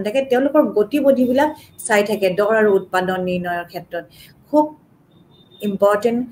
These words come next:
এটা প্ৰশ্ন যে দৰ আৰু উৎপাদন নিৰ্ণয় কেনেকৈ হয়। তাৰ আগত আপোনালোকে কিছুমান মডেল আছে, সেই মডেলবোৰ জনাৰ আগতে আপোনালোকে এইখিনি কথা আপোনালোকে জানিব লাগিব। আৰু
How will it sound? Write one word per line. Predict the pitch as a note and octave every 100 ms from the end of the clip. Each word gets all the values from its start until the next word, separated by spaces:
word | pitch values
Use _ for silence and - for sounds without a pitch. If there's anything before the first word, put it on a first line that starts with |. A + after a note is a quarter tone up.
| - - -
এটা | G3 F#3+
প্ৰশ্ন | G3 - B3 D4 F#4 - _
যে | G3+ G3
দৰ | G3+ A3 B3
আৰু | B3+ -
উৎপাদন | G#3 G#3+ G3+ G#3 G3+
নিৰ্ণয় | F#3+ F#3+ F#3+
কেনেকৈ | F#3+ G3 G#3 A#3
হয়। | B3 D4+ D4+ - - G#3+
তাৰ | A3+ C#4
আগত | C4+ D4 D#4 - G3
আপোনালোকে | G3 A3+ A3+ B3
কিছুমান | G#3+ - A3+ A3 F#3
মডেল | F#3+ A#3+ C#4+
আছে, | C#4 D#4+ - - - -
সেই | C#4+ D4+ A#3+
মডেলবোৰ | G#3+ C4 C4+ D#4 C#4+
জনাৰ | A3+ G#3+ A3 G#3+
আগতে | A3+ A#3+ A3+
আপোনালোকে | G#3+ A3 A#3+ -
এইখিনি | A#3+ - C4+ C#4
কথা | G#3+ A3 D4 - - - F#3
আপোনালোকে | G#3+ G3+ G3+ D4+ D#4 - -
জানিব | G3 G3 F#3 F3+
লাগিব। | E3+ E3 D#3+ D#3+ - _ - -
আৰু | G#3+